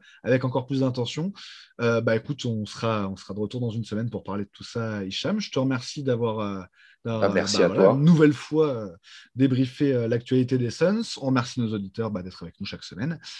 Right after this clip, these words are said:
Speaker 1: Et puis, on vous
Speaker 2: Ouais,
Speaker 1: dit, on
Speaker 2: merci
Speaker 1: vous donne
Speaker 2: à vous.
Speaker 1: rendez-vous, euh, du coup, euh, à la semaine prochaine. Et, euh,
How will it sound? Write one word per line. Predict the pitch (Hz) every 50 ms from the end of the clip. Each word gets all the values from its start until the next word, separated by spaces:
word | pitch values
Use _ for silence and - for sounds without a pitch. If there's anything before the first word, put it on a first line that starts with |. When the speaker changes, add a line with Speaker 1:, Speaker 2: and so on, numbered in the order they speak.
| - - -
Speaker 1:
Et | 101 107
puis, | - - 120
on | 107
vous | 98 87 90
Speaker 2:
Ouais, | 87 82 82 -
Speaker 1:
dit, | 123
on |
Speaker 2:
merci | 117 - 104 110
Speaker 1:
vous | 131
donne | 147
Speaker 2:
à | -
vous. | 87 127
Speaker 1:
rendez-vous, | 143 135 135 127 107 104 120 139 143 127 110
euh, | 104
du | 101 104 101
coup, | _ - 135 135 123
euh, | 104 101 95 -
à | 113 120
la | 117
semaine | - - 110 98
prochaine. | - - 87 - - 123 135 160 170 _ _ - - - - - _ _ -
Et, | 113 107 101 92
euh, | 87 85